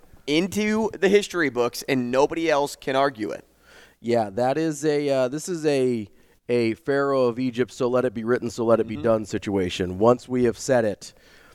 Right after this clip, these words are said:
Speaker 1: Mm-hmm.
Speaker 2: it is written in stone.
Speaker 1: Yeah, just like the Commander-in-Chief trophy goes to Army or Navy or maybe even Air Force, because there's an odd scenario where Air Force gets the trophy
Speaker 2: <laughs>
Speaker 1: somehow.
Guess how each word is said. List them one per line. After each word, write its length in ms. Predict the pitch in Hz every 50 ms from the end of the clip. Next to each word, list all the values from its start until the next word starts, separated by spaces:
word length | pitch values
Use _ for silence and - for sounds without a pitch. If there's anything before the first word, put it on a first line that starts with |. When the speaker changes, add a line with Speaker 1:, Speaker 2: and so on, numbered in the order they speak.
| - _ _ -
Speaker 1:
Mm-hmm. 160 | - 107 127
Speaker 2:
it 100 | 131 123 123
is 260 | 123 123 120 107 95
written 420 | 101 98 113 123 123 - 117 113
in 220 | 110 113 113 110 104
stone. 580 | - - - 117 110 107 98 92 90 87 85 - -
Speaker 1:
Yeah, 140 | 110 110
just 260 | 92 - 139 151 - 180
like 160 | 175 165 -
the 80 | 165
Commander-in-Chief 1300 | 139 156 151 147 151 156 156 160 156 151 143 - 156 147 143 - - 123 117 - - 160 156 156 - -
trophy 460 | - - 147 139 139 - - 165 165
goes 360 | 147 143 139 131 131 131 - -
to 420 | - 147 135 127 120 120 117 - -
Army 360 | 95 120 127 135 139 139 139
or 340 | 127 107 127 131 127 127 127
Navy 400 | 123 127 127 135 135 135 143 139
or 220 | 123 120 117 113
maybe 340 | 101 101 - 117 110 110 117
even 180 | 117 110 113 104
Air 140 | 104 110 117
Force, 320 | - - 117 117 117 -
because 280 | - 113 101 113 104 113
there's 180 | 107 104 98
an 100 | 107 101
odd 240 | 92 98 104 104 101
scenario 420 | - 107 107 104 104 107 107 110 101
where 120 | 95 80
Air 180 | 67 90 101 107
Force 300 | - - 104 107 - -
gets 220 | - 117 - -
the 80 | - 107
trophy 340 | - 113 107 107 - 117 107
Speaker 2:
<laughs> 100 | - 120
Speaker 1:
somehow. 300 | 113 117 113 120 120